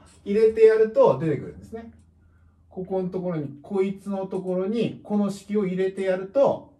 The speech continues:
一回微分が出てくるわけです。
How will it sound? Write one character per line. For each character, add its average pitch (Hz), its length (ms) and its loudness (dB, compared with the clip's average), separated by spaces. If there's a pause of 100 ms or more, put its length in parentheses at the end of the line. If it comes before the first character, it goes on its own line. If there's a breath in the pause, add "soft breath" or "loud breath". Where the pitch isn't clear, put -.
(4000)
一 180 180 -8
回 202 260 4
微 190 80 -2
分 180 180 0
が 233 120 4
出 190 100 4
て 123 100 -2
く - 80 -12
る - 60 -16
わ - 60 -20
け - 100 -20
で - 60 -20
す。 - 240 -20